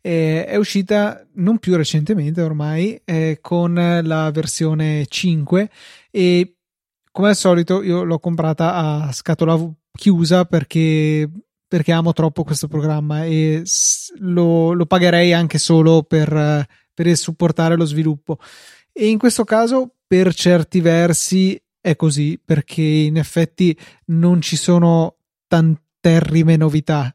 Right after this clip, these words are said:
Eh, ce n'è una eclatante, cioè che Hazel, ehm, è diventato grande e ha abbandonato il nido delle preferenze di sistema, è ora un'applicazione a sé stante e,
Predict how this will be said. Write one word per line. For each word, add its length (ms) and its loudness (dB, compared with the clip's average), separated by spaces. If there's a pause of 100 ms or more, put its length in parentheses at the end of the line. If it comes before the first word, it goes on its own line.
Eh, 400 -4
ce 140 -2
n'è 80 2
una 480 0
eclatante, 720 0
cioè 320 -2
che 280 -2
Hazel, 600 0 (460)
ehm, 520 0
è 140 -2
diventato 420 4
grande 600 2
e 480 0
ha 160 0
abbandonato 720 2
il 140 4
nido 420 2
delle 200 0
preferenze 480 -2
di 100 -6
sistema, 480 -6
è 80 -6
ora 320 -4
un'applicazione 1000 -2
a 140 -6
sé 160 -6
stante 600 -2 (500)
e, 520 -2